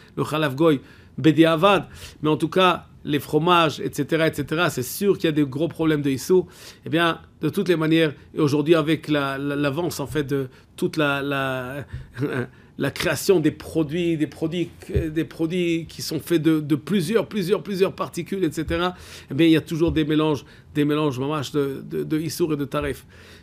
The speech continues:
J'ai un oncle qui est, qui était responsable de la part de Rabbanou Tarashit en Israël,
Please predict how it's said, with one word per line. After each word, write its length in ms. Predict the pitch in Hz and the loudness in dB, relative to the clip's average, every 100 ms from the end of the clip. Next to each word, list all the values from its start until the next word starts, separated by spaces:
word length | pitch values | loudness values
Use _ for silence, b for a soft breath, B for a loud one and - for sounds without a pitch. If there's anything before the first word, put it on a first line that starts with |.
| - | -12
J'ai 260 | 123 147 151 | -2 0 0
un 280 | 143 147 202 | 0 2 6
oncle 260 | 190 - | 4 2
qui 140 | - 151 | -2 -2
est, 100 | - | -2
qui 240 | - 151 | -8 -4
était 240 | 139 156 | -2 0
responsable 540 | 151 - 151 127 160 139 | 0 0 -4 -2 -2 0
de 60 | |
la 80 | 143 | -2
part 180 | 143 151 | -2 -2
de 80 | 143 | -2
Rabbanou 260 | 143 151 | -2 -2
Tarashit 440 | 151 143 143 - 147 | -2 -4 -6 -6 -6
en 100 | 143 | -6
Israël, 380 | 127 - 156 | -6 -2 -2